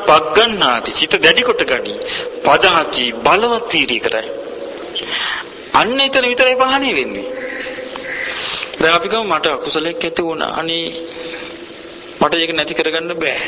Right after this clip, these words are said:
කී කී ඉන්නවා. දැන් යා අකුසලේ පරදුවයිද? අයියා වීරිය පාවිච්චි කරන්නේ නෑනේ. එහෙනම් මොකක්ද ඕන කරන්නේ?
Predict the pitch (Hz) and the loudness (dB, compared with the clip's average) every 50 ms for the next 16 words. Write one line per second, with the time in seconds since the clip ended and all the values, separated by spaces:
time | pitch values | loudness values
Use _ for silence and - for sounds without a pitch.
0 | - - - - - - - - - - - - - - - - - - 202 208 | -6 -8 -10 -10 -10 -12 -12 -10 -12 -12 -12 -12 -12 -14 -10 -2 0 2 2 4
1 | 202 247 226 185 143 113 98 98 - - - - - - - - - - - - | 4 2 2 2 0 -4 -6 -6 -8 -8 -12 -12 -12 -12 -12 -12 -12 -12 -12 -12
2 | - - - - - - - - - - - - - - - - - - - - | -12 -12 -12 -12 -12 -14 -12 -12 -12 -12 -8 -8 -8 -8 -8 -10 -14 -16 -16 -16
3 | - - - - - - - - - - 170 180 185 185 185 180 170 160 - - | -16 -16 -16 -16 -16 -16 -16 -4 2 4 4 4 6 4 6 6 4 4 2 2
4 | - 190 190 185 180 185 - 175 226 262 285 277 185 - - - - - - - | 2 2 4 2 4 6 6 6 6 4 2 2 2 2 0 -4 -4 -4 -4 -6
5 | - - - - - - - - - - - - - - - - - - 151 147 | -6 -6 -8 -8 -8 -8 -8 -8 -6 -6 -6 -6 -6 -8 -10 -8 -2 0 2 2
6 | 143 143 139 131 123 113 127 147 151 151 147 143 131 139 139 123 123 127 127 - | 4 4 4 4 2 2 2 2 4 4 4 2 2 4 4 4 4 4 2 0
7 | - - 139 131 120 131 165 226 294 339 392 370 - - - - - - - - | 0 2 0 0 2 2 2 2 2 0 -4 -6 -6 -8 -8 -10 -10 -10 -10 -10
8 | - - - - - - - - - - - - - - - - - - - - | -10 -10 -10 -12 -12 -12 -12 -12 -12 -12 -12 -12 -12 -10 -10 -8 -8 -10 -4 0
9 | - 143 147 151 151 151 160 202 196 185 202 247 269 247 196 156 120 104 101 101 | 0 2 2 2 2 2 4 2 2 2 2 0 0 0 0 0 0 0 -2 -4
10 | 101 - | -6 -8